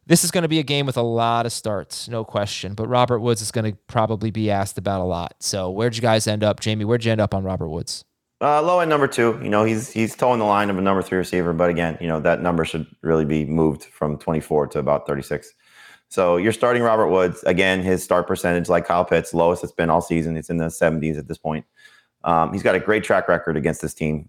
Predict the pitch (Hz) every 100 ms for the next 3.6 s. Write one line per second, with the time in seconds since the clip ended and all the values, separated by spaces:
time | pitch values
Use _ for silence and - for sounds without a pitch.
0 | _ 76 78 - 98 95 90 90 - 90
1 | 85 78 85 80 - 78 82 85 - 85
2 | 85 - 80 78 80 76 - _ - 76
3 | 82 82 82 80 78